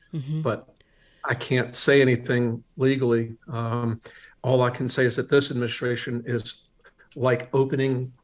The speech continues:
Speaker 2: the, the windows and letting the sunshine in.
Speaker 1: Now, I wanna be clear. Is there a second New York-based developer that's also in the mix here, Chuck? Because we, there were some reports. Is it the B R P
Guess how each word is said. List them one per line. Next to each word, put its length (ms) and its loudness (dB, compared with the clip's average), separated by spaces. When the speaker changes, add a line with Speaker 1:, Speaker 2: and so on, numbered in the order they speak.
Speaker 2:
the, 200 -6
the 80 0
windows 520 6
and 80 2
letting 260 2
the 80 -2
sunshine 560 -4
in. 160 -12
Speaker 1:
Now, 420 4
I 60 2
wanna 180 4
be 140 0
clear. 420 2
Is 300 0
there 180 2
a 120 2
second 560 0
New 80 2
York-based 580 -2
developer 680 -4
that's 220 0
also 380 -2
in 60 0
the 60 0
mix 260 -2
here, 260 -6
Chuck? 280 -6
Because 240 -6
we, 320 -6
there 120 -2
were 80 -4
some 220 -2
reports. 540 -4
Is 120 -8
it 80 -6
the 80 -4
B 220 0
R 160 2
P 340 -6